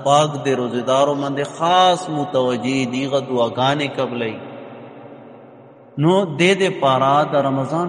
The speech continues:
شریف دی انسان غنیمت ګڼي چې څوره وخت کې دای سي چې هغه په نیکو اعمالو سره مشغول وي. او خاص کر د غیبت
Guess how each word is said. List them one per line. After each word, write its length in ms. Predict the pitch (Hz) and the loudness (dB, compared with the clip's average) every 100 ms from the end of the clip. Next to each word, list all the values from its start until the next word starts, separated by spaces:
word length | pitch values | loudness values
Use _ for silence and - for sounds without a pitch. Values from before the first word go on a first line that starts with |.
| 170 | -4
شریف 220 | 151 151 - | -6 -6 -8
دی 60 | |
انسان 560 | 170 170 160 - 170 180 180 | -6 -6 -6 -4 -4 -2 -2
غنیمت 480 | 147 147 151 170 180 | 0 0 0 0 -2
ګڼي 400 | 147 127 110 98 95 - - - - - - - - - - - - - - - | -2 -4 -4 -6 -12 -14 -16 -18 -18 -18 -20 -20 -20 -20 -20 -20 -20 -20 -20 -18
چې 100 | 185 170 | -16 -4
څوره 260 | 220 233 226 175 | 4 4 4 2
وخت 200 | 220 - - | -2 -2 -4
کې 80 | 165 | 0
دای 160 | 151 156 | 0 0
سي 160 | 180 175 | -4 -8
چې 60 | - - | -6 -4
هغه 160 | 139 127 | -4 -4
په 80 | 123 | -2
نیکو 300 | 123 123 107 107 | -2 -2 0 -2
اعمالو 340 | 107 110 107 | 0 -4 -4
سره 220 | - 95 | -8 -12
مشغول 440 | 95 92 92 92 95 | -10 -12 -14 -16 -16
وي. 240 | - - - - - - - - - - - - - _ _ _ _ _ _ _ _ | -18 -20 -20 -20 -20 -20 -20 -20 -20 -20 -20 -20 -20 _ _ _ _ _ _ _ _
او 60 | 123 | -14
خاص 460 | - 160 170 - - - | -8 2 2 2 -6 -4
کر 160 | 143 127 117 | -2 -2 -4
د 20 | 113 | -6
غیبت 400 | 113 110 - 127 | -4 -6 -6 -8